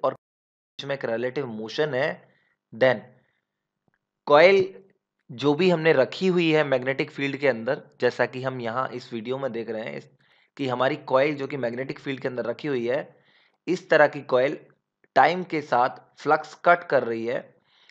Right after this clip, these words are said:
तो हमारे कॉइल के टर्मिनल्स पे एक बैक ईएमएफ़, मैं कहूँगा more technically, जनरेट हो जाता है, प्रोड्यूस हो जाता है, और जिसको हम लोग फाइ-, फाइंड आउट करते हैं एक छोटे से फॉर्मूले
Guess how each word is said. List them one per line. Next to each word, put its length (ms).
तो 480
हमारे 400
कॉइल 340
के 200
टर्मिनल्स 640
पे 560
एक 240
बैक 420
ईएमएफ़, 400
मैं 120
कहूँगा 640
more 260
technically, 540
जनरेट 540
हो 100
जाता 280
है, 180
प्रोड्यूस 500
हो 80
जाता 320
है, 440
और 360
जिसको 400
हम 120
लोग 160
फाइ-, 320
फाइंड 260
आउट 160
करते 280
हैं 280
एक 220
छोटे 260
से 120
फॉर्मूले 600